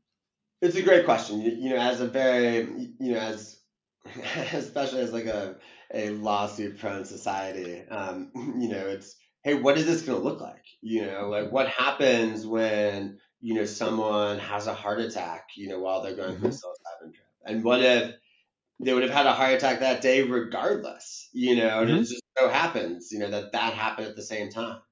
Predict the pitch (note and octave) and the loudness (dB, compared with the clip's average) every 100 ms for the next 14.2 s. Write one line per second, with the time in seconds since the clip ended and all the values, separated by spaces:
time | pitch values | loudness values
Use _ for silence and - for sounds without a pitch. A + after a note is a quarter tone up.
0 | _ _ _ - A#2+ B2+ D#3 A2+ A#2 - | _ _ _ -2 2 4 6 4 2 -4
1 | _ C3 C3+ C#3 C3 C#3 D3 D3+ C3 C3 | _ -2 4 6 6 4 4 2 2 0
2 | A#2+ B2 B2 A#2+ A#2 B2 A2 G#2 A#2 A#2+ | 0 -2 0 -2 -2 0 0 2 2 4
3 | A#2 A#2 G#2+ - A2 G#2 G2+ G2+ G2 G#2+ | 2 -2 -4 -4 -2 0 0 -2 -8 -6
4 | A2 G#2+ A2 G#2 G2 G2 - F#2+ F2+ F2 | -4 -4 -4 -4 -6 -8 -8 -4 -4 -6
5 | - - - C3 - C3+ G#3+ F#3+ D3 B2 | -10 -12 -6 -6 0 2 4 4 4 4
6 | A#2 - A#2+ A#2+ B2+ A2+ A2 A2 - A2+ | -2 -4 -2 0 2 2 0 -4 -4 0
7 | C3+ - G#2+ G#2 G2+ B2 D#3 E3+ C3 - | 0 0 -2 -4 -6 -6 -4 -2 -2 -4
8 | A#2+ A#2 _ G#2 G#2 A2 A#2 A2+ G#2 - | -8 -10 _ _ -10 -6 -6 -4 -8 -8
9 | F#2+ F#2+ F#2 F2+ - - - _ _ _ | -10 -10 -10 -16 -20 -20 -20 _ _ _
10 | _ _ _ A#2 A#2+ A#2 A#2 A2+ A2+ C3+ | _ _ _ 2 2 4 2 0 4 4
11 | C#3+ C#3 B2 A#2+ A#2 B2 - A#2 - C3 | 4 2 2 0 0 -2 -6 -10 -2 0
12 | C#3+ A#2+ A#2+ A2 A2+ A2 - A2 G2+ G2 | 0 -2 -4 -4 -6 -6 -8 -8 -6 -6
13 | F#2+ G2 G2 F2 F2 _ _ _ _ - | -6 -4 -6 -8 -14 _ _ _ _ -20
14 | - | 0